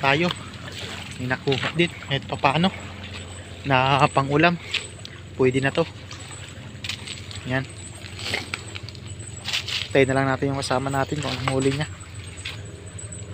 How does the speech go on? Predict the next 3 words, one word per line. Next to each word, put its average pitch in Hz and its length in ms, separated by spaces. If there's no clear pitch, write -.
Hmm? 139 220
Maliliit 123 520
lang. 151 120